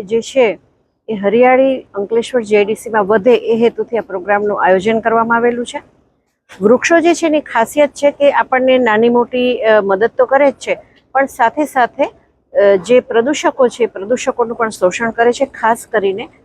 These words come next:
વોલેટાઇલ ઓર્ગેનિક કાર્બન અને વાતાવરણમાં રહેલી કાર્બનની અશુદ્ધિ જે છે એને વૃક્ષ શોષી લે છે અને આપણને શુદ્ધ વાતાવરણ આપે છે.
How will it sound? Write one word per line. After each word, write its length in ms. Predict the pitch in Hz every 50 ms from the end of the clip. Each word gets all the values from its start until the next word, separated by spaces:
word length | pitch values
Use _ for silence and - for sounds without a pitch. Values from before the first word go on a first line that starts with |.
| _ _ -
વોલેટાઇલ 480 | 190 208 226 247 254 254 262 262 262 -
ઓર્ગેનિક 540 | - - - 190 185 220 214 214 208 - -
કાર્બન 420 | - 170 165 190 185 208 196 156 135 _ _ _ _ _ _ -
અને 280 | 208 220 240 254 262 254
વાતાવરણમાં 680 | 214 214 190 190 190 - 254 254 254 247 247 240 214
રહેલી 320 | 214 208 214 220 226 226
કાર્બનની 640 | 220 - 185 175 180 190 202 233 254 254 254 254 247 - -
અશુદ્ધિ 500 | 185 180 - - 269 226 214 247 220 190
જે 180 | 175 190 175
છે 240 | 160 - 247 269 - -
એને 180 | 214 208 202 190
વૃક્ષ 380 | 180 175 202 208 - - - _ _ _ -
શોષી 360 | - - 208 196 190 - 233
લે 160 | 233 240 240
છે 180 | 233 - 302 - _ _ _ _ _ _ -
અને 120 | - 196 214
આપણને 320 | 208 208 220 208 220 214
શુદ્ધ 300 | 202 - - 202 180 185
વાતાવરણ 520 | 208 190 185 180 185 - 208 214 220 220
આપે 200 | 226 220 - 240
છે. 120 | 233 -